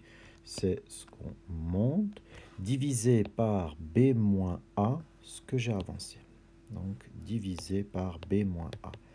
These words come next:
Ça, c'est la pente. Et ce qu'affirme donc le théorème de Lagrange, c'est qu'il existe au moins un point, je vais le situer par ici, au moins un point C tel que la pente de la tangente est parallèle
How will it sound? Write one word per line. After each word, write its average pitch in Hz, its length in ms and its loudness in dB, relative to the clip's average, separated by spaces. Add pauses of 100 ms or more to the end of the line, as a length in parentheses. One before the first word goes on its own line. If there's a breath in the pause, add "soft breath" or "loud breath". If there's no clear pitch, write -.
(280 loud breath)
Ça, - 160 -2
c'est 127 160 2
la 92 140 2
pente. - 320 -10
Et 113 300 6
ce - 120 -16
qu'affirme 117 460 2
donc 98 220 0
le 92 60 -2
théorème 98 260 2
de 85 40 0
Lagrange, 85 380 -2
c'est - 80 -6
qu'il 95 160 0
existe 90 400 -4
au 139 100 6
moins 135 340 6
un 101 80 4
point, 92 400 0 (560 loud breath)
je - 240 -12
vais 82 60 -2
le 85 80 -6
situer - 460 -6
par 101 220 0
ici, 90 320 -2 (680 loud breath)
au 147 120 8
moins 147 280 6
un 123 60 8
point 104 320 4
C 147 380 0
tel 104 240 4
que - 340 2
la 80 240 -4 (240)
pente 110 640 2 (240)
de 113 280 2 (420)
la 78 640 -6 (220)
tangente 139 580 2 (360 loud breath)
est 143 80 8
parallèle 101 600 2